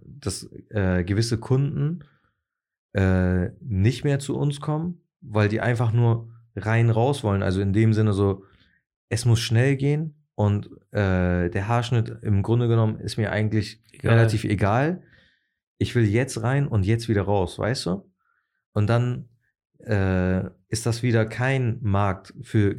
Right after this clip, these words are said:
Speaker 1: die Leute. Also eher ein Markt für die Leute, die eher ein Erlebnis haben wollen, weißt
Speaker 2: Aber
Speaker 1: du?
Speaker 2: dann gibt's halt auch jemanden, der vielleicht das bedienen kann. Weißt du, was ich meine?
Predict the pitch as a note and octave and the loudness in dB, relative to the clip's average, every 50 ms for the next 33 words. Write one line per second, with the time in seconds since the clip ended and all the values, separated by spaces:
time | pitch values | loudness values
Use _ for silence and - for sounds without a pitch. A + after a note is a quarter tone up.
0 | - - - A#2+ G#2+ G#2 G#2+ G#2 G2+ F#2 F#2+ F#2 F#2 F#2 F2+ - - F2+ E2+ E2+ | -8 -12 -12 -6 0 2 2 2 2 2 2 2 2 2 0 -2 -2 -4 -4 -2
1 | F2 F#2 F#2+ F2+ G2 F#2+ F#2 F#2 - - _ _ _ - G#2+ A2+ A2+ G2 G#2+ A2+ | -2 -2 -2 0 0 0 -2 -2 -6 -12 _ _ _ -2 0 0 0 0 0 0
2 | A2 G#2 A2 A2+ A2+ A#2 - - A#2 A2 G#2+ A2+ A2+ A2+ A#2 A2+ A2 A2+ A2+ G2+ | 0 2 2 0 -2 -2 -4 -2 -2 0 0 0 0 2 2 2 0 -2 -2 -2
3 | G2+ G#2 G#2 G#2 G#2+ G#2+ - - - - - - A2 A2 A2 G#2+ G#2 E2+ G#2 G#2 | 0 2 2 2 0 -2 -4 -10 -16 -20 -8 -2 0 0 0 0 0 -2 0 2
4 | A2 A#2+ B2+ B2+ A2 G#2+ F#2+ F2+ G2+ G2 G2 F#2 F#2 F2+ F#2 F2+ F2+ F2+ G#2 C3 | 2 2 2 0 0 -2 -4 -2 -2 0 0 2 2 2 2 2 2 2 0 0
5 | D3 - - C#3+ C3+ C#3+ C#3 C#3 D3+ C#3 - - - C#3+ D3 D3 D3 B2 A2 C3+ | -2 0 0 0 0 0 0 0 0 -2 -2 -2 -2 0 0 0 -2 -2 -2 0
6 | C#3 C3+ C3 C#3 C#3+ B2+ C3 B2 - - C3+ C3 A#2+ - - B2+ - - C3 A#2 | 0 0 0 0 0 0 -2 -2 -2 -2 -2 -2 -2 -2 -4 -6 -4 -4 -2 -2
7 | A2 A#2+ A2+ A2+ A2+ - A#2 A2 A2+ A#2 C3 - - D3 - - D3+ D3 D3+ | 0 0 0 0 -2 -2 -4 -2 -2 -2 -2 -4 -4 -6 -6 -4 -4 0 0